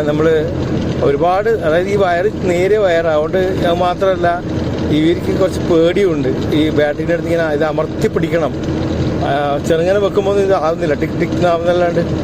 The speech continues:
അവസാനം അവർ കൊണ്ടുവന്ന സ്ക്രൂ ഡ്രൈവറൊക്കെ അതിൻ്റെ ആ പ്ലസ് പോയിന്റും മൈനസ് പോയിന്റ് മറ്റേ അതൊക്കെ ഉരുകിപ്പോയി പെട്ടെന്ന്, അതിന് ബാറ്ററിയുടെ മുകളിൽ ഇങ്ങനെ ഇതാവുന്നതുകൊണ്ട്. അവസാനം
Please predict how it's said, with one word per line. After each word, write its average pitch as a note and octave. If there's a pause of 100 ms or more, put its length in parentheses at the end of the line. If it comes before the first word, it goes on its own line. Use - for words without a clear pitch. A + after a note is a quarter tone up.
(720)
അവസാനം D#3
അവർ D#3
കൊണ്ടുവന്ന F3+
സ്ക്രൂ D#3
ഡ്രൈവറൊക്കെ F3+
അതിൻ്റെ F3+ (180)
ആ - (220)
പ്ലസ് D#3
പോയിന്റും E3+
മൈനസ് D#3+
പോയിന്റ് D#3+ (640)
മറ്റേ D#3
അതൊക്കെ D#3+ (160)
ഉരുകിപ്പോയി E3
പെട്ടെന്ന്, C3+ (180)
അതിന് D3 (160)
ബാറ്ററിയുടെ D#3+
മുകളിൽ E3+
ഇങ്ങനെ E3 (140)
ഇതാവുന്നതുകൊണ്ട്. E3 (1080)
അവസാനം C#3